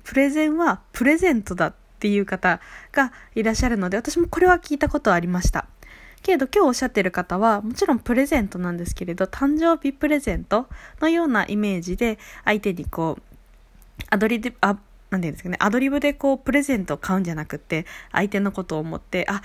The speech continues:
これが一番喜んでもらえるだろうなとか、こういうの興味があるんじゃないかなっていうふうに考えて、まあ、渡すと思うんですけれど、それをこう、自分の中で言葉をプレゼントに置き換える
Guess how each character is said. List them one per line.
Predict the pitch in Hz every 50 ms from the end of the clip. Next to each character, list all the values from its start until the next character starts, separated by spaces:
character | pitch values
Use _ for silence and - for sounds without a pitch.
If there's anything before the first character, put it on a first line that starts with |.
| - - -
こ | - - 196
れ | 202 220
が | 233
一 | 233 226 - - 254
番 | 269 262 262
喜 | 254 254 262 262 - 302
ん | 294
で | 285 269
も | 233 226 233
ら | 233 233
え | 233
る | 233 240
だ | 240 233 226
ろ | 214 208 202
う | 202
な | 214 226 226 226 226
と | - -
か、 | - 185
こ | - - 269 302
う |
い | 370
う | 381
の | 330 269
興 | - - 277 269
味 | 247 240 226
が | 220 226
あ | 240
る | 240
ん | 233
じ | 226 220
ゃ |
な | 214 214
い | 214 208
か | - 226
な | 240 262 277 277
っ | 285
て | - _ - - 214
い | 202
う | 208
ふ | 196 196
う | 170
に | - -
考 | - - - 233 254 285 311
え | 277 226
て、 | - - 147 151 180 - - - - - - -
ま | 226 208 202
あ、 | - - -
渡 | 202 202 - 202
す | 196 -
と | -
思 | 170 175 180 180
う | 175
ん | 170
で | 170 170
す | - -
け | -
れ | 170 170 165
ど、 | - 175 170 175 - - - - - -
そ | - - 285
れ | 285 285
を | 285 285
こ | - - 277 277 269 269 262 262 - - -
う、 |
自 | 226 196 208
分 | 208 214 220 220
の | 220 226
中 | 240 247 - - 175
で | 180 196 190
言 | - - 208 - 262 262
葉 | 302 320
を | 311 208 156 -
プ | - - -
レ | 208 220 202
ゼ | 202 185
ン | 180
ト | - 247
に | 247 240 -
置 | - - - -
き | -
換 | - 185
え | 170 151
る | - - -